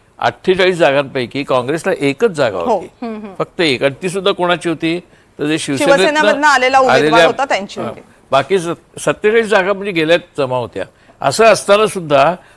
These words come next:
Speaker 1: काँग्रेस उभीच राहू शकणार नाही असं पंडित मंडळींचं मत होतं. काँग्रेस उभीच राहू शकणार नाही, तर काँग्रेसनी सतरा जागा उभ्या केल्या आणि त्यांच्या, माझ्या अपेक्षेप्रमाणे त्यांना तेरा मिळायला पाहिजेत, त्यांना येत, पाच वगैरे दाखवत आहेत. त्यामुळे माझा या आकडेवारीवर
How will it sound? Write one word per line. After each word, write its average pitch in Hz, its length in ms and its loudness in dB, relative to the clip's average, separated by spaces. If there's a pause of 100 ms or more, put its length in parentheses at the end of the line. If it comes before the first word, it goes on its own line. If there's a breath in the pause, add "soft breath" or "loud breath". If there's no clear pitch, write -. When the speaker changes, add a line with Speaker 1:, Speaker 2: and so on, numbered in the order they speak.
(100)
Speaker 1:
काँग्रेस 175 400 4
उभीच 220 340 2
राहू 262 180 4
शकणार 220 360 0
नाही 165 260 -4 (340 soft breath)
असं 156 240 -2
पंडित 180 380 2
मंडळींचं 170 480 -2
मत 151 200 -2
होतं. 127 320 -6 (480 soft breath)
काँग्रेस 135 280 0
उभीच 185 260 -2
राहू 214 140 2
शकणार 175 300 -2
नाही, 151 180 -6
तर 208 40 0
काँग्रेसनी 175 560 -2
सतरा 160 340 -4
जागा 160 160 2
उभ्या 135 220 2
केल्या 110 320 -8 (440 soft breath)
आणि 165 180 -6
त्यांच्या, 180 380 2
माझ्या 165 300 2
अपेक्षेप्रमाणे 196 600 0
त्यांना 196 240 -2
तेरा 185 300 2
मिळायला 208 280 4
पाहिजेत, 147 400 -2
त्यांना 208 200 2
येत, 196 140 2 (320 soft breath)
पाच 185 260 4
वगैरे 208 240 4
दाखवत 185 320 0
आहेत. 156 100 0
त्यामुळे 180 320 -2
माझा 190 220 0
या 185 80 4
आकडेवारीवर 170 460 2